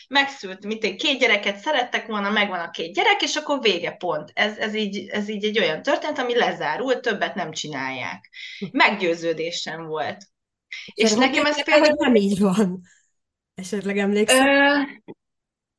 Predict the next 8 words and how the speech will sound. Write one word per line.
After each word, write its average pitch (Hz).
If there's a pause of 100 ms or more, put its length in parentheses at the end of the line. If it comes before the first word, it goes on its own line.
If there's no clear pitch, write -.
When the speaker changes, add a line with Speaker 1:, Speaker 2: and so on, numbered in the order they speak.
(360)
Speaker 1:
hát 269
ugye 320
közben 320
azért 339 (140)
értek 226
behatások, 214
tehát 220
láttam 311